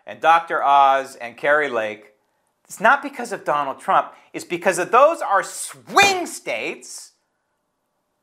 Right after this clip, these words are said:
and there is rampant voter fraud and malfeasance going on. You can't have it both ways. You can't blame Donald Trump. It's Donald Trump's fault. That's it. Twenty twenty-two election. You know why they're trying to blame Trump, right? Please, you know why,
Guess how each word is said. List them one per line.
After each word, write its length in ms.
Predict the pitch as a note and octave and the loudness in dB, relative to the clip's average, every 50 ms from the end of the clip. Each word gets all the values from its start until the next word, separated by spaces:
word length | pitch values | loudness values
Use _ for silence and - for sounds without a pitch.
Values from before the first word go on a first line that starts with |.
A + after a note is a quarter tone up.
| _ _ _ _ - | _ _ _ _ 2
and 200 | G3+ B3 C4 C4+ | 2 4 4 4
there 140 | C4+ C4+ | 2 2
is 160 | C#4 C#4+ B3+ G#3 | 2 0 -4 -6
rampant 680 | F#3+ G3+ B3+ D4+ E4 F4 E4+ F4 E4+ E4 D#4+ - - _ | -2 0 2 4 4 4 2 2 -2 -4 -6 -8 0 _
voter 340 | A3+ A#3 B3 C#4 D4+ D#4 | 4 6 6 6 4 0
fraud 460 | D4+ - - A3 A3+ A3+ A#3+ C4+ D4 D4 | -2 -4 0 4 6 8 8 8 6 4
and 180 | C#4 C4+ C4 | 2 -2 0
malfeasance 1040 | B3 A#3+ B3 C#4+ - - - - _ _ - - G#4+ G#4 G3 - - G#3+ F3+ - - | 2 4 4 4 4 2 -4 -14 _ _ 4 4 4 4 4 0 -2 -8 -10 -12 -2
going 400 | - F#3 E3+ E3 D3 C#3 C3 B2+ | 2 2 2 2 0 -4 -8 -10
on. 320 | - C3+ A#2 G#2 F#2 C#2+ - _ _ _ _ _ _ _ _ _ _ _ _ _ _ _ _ _ | -8 -6 -4 -4 -6 -8 -10 _ _ _ _ _ _ _ _ _ _ _ _ _ _ _ _ _
You 200 | - - D4 D#4 | -2 -2 -2 -2
can't 340 | D#4+ - C#4 D#4 E4+ F4 D4 | 0 2 4 4 6 4 4
have 260 | C4 C#4+ D#4+ E4 - | 2 2 2 4 4
it 160 | D4+ C#4+ - E3 | 2 0 4 6
both 320 | B3 C#4 D4 D4 C#4+ C4+ | 6 8 8 6 4 0
ways. 640 | A#3+ C4+ C#4+ D4 C#4 A#3+ E3+ B2 - - - _ _ _ _ _ _ _ _ _ | 2 4 6 6 6 4 0 -6 -12 -18 -20 _ _ _ _ _ _ _ _ _
You 140 | F#3+ A#3+ B3+ | -12 -12 -10
can't 320 | - - A3 A#3 - - | -4 0 0 0 0 -2
blame 240 | - C#3+ C#3+ E3 D3 | -2 -2 -2 -2 0
Donald 320 | - C3+ D3 E3 E3 E3 - | 2 2 4 4 4 2 2
Trump. 200 | - E3+ D#3 - | 2 2 2 2
It's 100 | B2 - | -2 2
Donald 300 | - A#3+ C4+ D4+ D4 D4+ | 4 4 6 6 4 2
Trump's 240 | - A3 G#3+ - - | 0 0 0 0 2
fault. 440 | - F3 E3+ E3 E3 - - - | 4 6 6 6 4 2 -6 0
That's 220 | - E3+ F#3 F#3 - | 0 2 2 2 2
it. 420 | F#3 F3 E3+ E3+ - - _ _ | 2 2 2 0 -2 -12 _ _
Twenty 220 | - F3+ F#3+ G#3 G3 | 0 0 0 0 2
twenty-two 400 | G3 G3 G#3 G3+ F#3+ G3+ G3+ G3 | 2 2 2 2 0 -2 -2 4
election. 300 | F#3 F#3+ F3+ F3+ - - _ _ _ _ | 4 4 4 4 0 -10 _ _ _ _
You 100 | - A#3+ | -8 2
know 160 | C#4+ D#4 D#4 C#4 | 4 4 4 4
why 320 | G3+ G3 G3 G3 G3 G3 | 2 2 2 2 0 -2
they're 140 | F#3 F3+ E3 | -4 -6 -8
trying 340 | - - - F#3 F3 E3+ D#3+ | -10 -8 -4 -2 -2 -2 -4
to 60 | D3 | -6
blame 260 | C#3+ D#3 D3+ D3 C#3+ | -6 -4 -4 -4 -6
Trump, 340 | - - D3+ B2+ - - - | -8 -6 -4 -4 -4 0 4
right? 280 | D3 D#3 F3 F#3+ - | 4 4 4 4 -2
Please, 360 | - F#3+ A3 A#3 A#3+ B3 B3 A3 | -8 -6 -4 -4 -4 -6 -8 -10
you 80 | G#3 | -2
know 200 | G3+ A3+ C4 C4 | 2 4 4 6
why, 340 | G#3+ F#3+ A#3+ C4 A3+ A#2 F2+ | 6 6 6 6 6 4 2